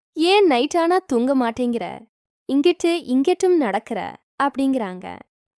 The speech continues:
"என்னமோ தெரியலங்க, நீங்க தான் படுத்து தூங்கிடுறீங்க. எனக்கு தான் தூக்கம் வரமாட்டேங்குது. அதனால தான் இதுக்கும் இதுக்கும் நடந்துகிட்டு இருக்கேன்" அப்படின்னு சொல்லி, பாத்தீங்கன்னா,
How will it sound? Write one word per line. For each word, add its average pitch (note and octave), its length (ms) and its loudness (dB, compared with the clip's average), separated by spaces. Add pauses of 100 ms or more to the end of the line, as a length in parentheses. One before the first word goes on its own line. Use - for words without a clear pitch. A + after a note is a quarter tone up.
"என்னமோ D4+ 400 2
தெரியலங்க, E4 840 2 (220)
நீங்க D#4 280 4
தான் E4 160 2
படுத்து F4+ 460 0
தூங்கிடுறீங்க. D#4+ 720 2 (500)
எனக்கு C4 360 0
தான் F#4+ 180 4
தூக்கம் F#4+ 420 2
வரமாட்டேங்குது. D#4+ 880 0 (420)
அதனால D4 540 2
தான் F#3 300 -6
இதுக்கும் C4+ 600 0
இதுக்கும் E4 440 2
நடந்துகிட்டு D#4 520 2
இருக்கேன்" C4 580 -2 (240)
அப்படின்னு G#3+ 400 2
சொல்லி, G3 580 -6 (460)
பாத்தீங்கன்னா, B3 920 2